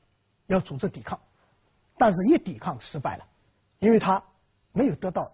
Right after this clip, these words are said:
多少民心，老百姓和贵族都在这里欢迎齐军，所以子之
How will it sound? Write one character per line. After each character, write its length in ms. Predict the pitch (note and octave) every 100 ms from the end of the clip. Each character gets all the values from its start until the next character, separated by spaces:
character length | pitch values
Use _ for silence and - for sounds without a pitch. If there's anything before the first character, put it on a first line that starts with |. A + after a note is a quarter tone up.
| -
多 140 | F3
少 160 | - A2
民 220 | A2+ D3
心， 220 | D#3 D#3+ - _ _ _ _ _ -
老 240 | F#3 D#4
百 180 | A3 E3
姓 260 | - C#4+ C#3
和 180 | - G#3+
贵 280 | F4+ B3+
族 240 | D3 E3+ -
都 140 | E4 D4
在 100 | D4
这 100 | G#3+
里 100 | D#3
欢 280 | - C4 A#3+
迎 140 | G3+
齐 240 | - F#3+ G#3+
军， 200 | A3+ G#3 _ _ _ _ _ -
所 200 | B3 D#4
以 180 | G#3 - _ _ _
子 180 | - E3+
之 180 | G3